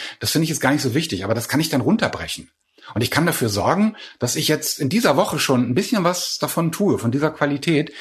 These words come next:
die ich erreichen möchte. Im Job machen halt so, äh, genauere Ziele wie fünf Jahre, machen halt Sinn, weil es leichter ist, die zu verfolgen. Das ist auch ein bisschen eine, eine Frage de-, des Pragmatismus. Wenn ich sage, ich möchte die und die Position erreichen,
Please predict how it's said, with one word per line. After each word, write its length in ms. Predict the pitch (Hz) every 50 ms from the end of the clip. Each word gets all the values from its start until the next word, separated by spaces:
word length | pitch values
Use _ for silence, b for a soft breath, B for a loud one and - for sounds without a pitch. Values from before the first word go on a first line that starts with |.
| B B B
die 60 | - 147
ich 100 | 147 151
erreichen 400 | 139 127 135 135 127 - 120 101
möchte. 400 | 95 87 - - - - - - _ _ _ _
Im 240 | - - - 143 135
Job 240 | 135 135 156 - 156
machen 280 | 131 123 - 127 113
halt 200 | 113 113 110 -
so, 80 | - 117
äh, 540 | 104 - - 117 123 120 - - - 104 104
genauere 500 | - - 101 104 117 135 143 127 131 127
Ziele 340 | - - 127 113 110 98
wie 80 | 113 104
fünf 280 | - - 127 131 127 -
Jahre, 280 | 101 113 123 120 110 B B B B B
machen 300 | - - - 165 131 127
halt 160 | 127 107 98
Sinn, 260 | 98 113 156 180 160
weil 140 | 123 107 101
es 100 | 101 -
leichter 320 | 98 95 - - - 120 107
ist, 140 | - -
die 60 | 120 117
zu 100 | - -
verfolgen. 640 | - 123 110 - 110 104 117 113 98 87 - B B B B B
Das 160 | 131 120 120
ist 80 | 131
auch 180 | 120 - - -
ein 60 | 117
bisschen 320 | 113 - - 127 127 123 -
eine, 140 | 131 123 104
eine 160 | 104 123 113
Frage 320 | - - 101 113 120 127
de-, 160 | 117 113 104 -
des 160 | 110 - -
Pragmatismus. 840 | - 120 120 - 110 101 - 131 123 - - 98 90 80 - - B B B B B
Wenn 120 | - 101 110
ich 80 | 107
sage, 180 | - 120 117 110
ich 60 | 104 120
möchte 240 | 127 127 - 120
die 140 | 104 117 131
und 60 | 113
die 60 | 117 104
Position 500 | - 123 107 110 101 - - - 226 170
erreichen, 520 | 104 82 87 92 90 - 131 170 B